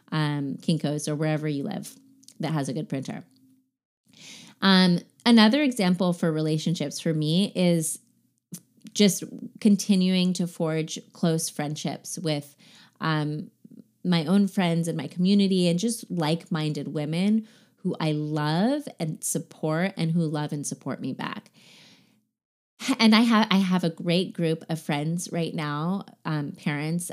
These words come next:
of kids, parents of the kids in my son's preschool, and I love them. And I, but I think also what I'm craving right now is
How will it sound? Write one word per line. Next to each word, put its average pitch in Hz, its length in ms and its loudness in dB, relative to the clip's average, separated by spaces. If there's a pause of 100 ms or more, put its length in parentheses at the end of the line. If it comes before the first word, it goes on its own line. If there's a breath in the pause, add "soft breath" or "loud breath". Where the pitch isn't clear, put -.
of 151 560 -4 (480)
kids, 170 400 0 (300)
parents 190 300 4
of 185 120 -2
the 156 80 0
kids 156 280 -2
in 151 120 -4
my 143 320 -6
son's 160 340 -2 (140)
preschool, 220 640 -2 (400 loud breath)
and 170 140 2
I 170 60 4
love 175 480 2
them. 151 320 -6 (340 loud breath)
And 202 80 2
I, - 180 0 (100)
but 202 120 2
I 208 80 4
think 208 320 -2 (120)
also 175 380 -2
what 170 140 0
I'm 160 120 -4
craving 160 360 -4
right 156 200 -8
now 160 300 -2
is 170 260 0